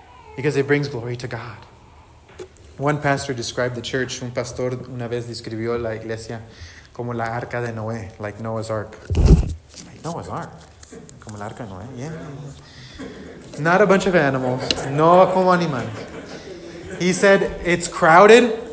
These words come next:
Está, um, está, ¿cómo se dice? Está, how do you say crowded? Sí, está, está.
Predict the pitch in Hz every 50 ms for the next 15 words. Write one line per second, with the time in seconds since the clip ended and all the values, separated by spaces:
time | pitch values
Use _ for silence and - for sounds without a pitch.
0 | - - - - - 151 147 147 143 147 - 160 156 160 165 170 180 165 160 151
1 | 147 147 139 131 123 123 117 - - - - - - - - - - - 160 147
2 | 143 - - - - 123 131 139 139 143 143 151 156 - - - - - - 135
3 | 135 127 127 123 - - 143 143 147 151 151 147 135 147 - 151 151 156 160 -
4 | 156 147 147 147 147 - - 151 147 139 131 127 131 127 - - 127 123 123 131
5 | 131 123 117 117 - - - - - - - - - - - - - - - -
6 | - _ _ _ _ 196 185 - - - - - - - - - - - - -
7 | 185 208 226 - 226 220 226 - 190 233 240 135 120 - - - - - - -
8 | - - - - 151 - - - 143 - - - - - - - - - - -
9 | - 190 196 175 151 - - 151 139 143 143 123 120 131 127 127 - - 135 131
10 | 131 135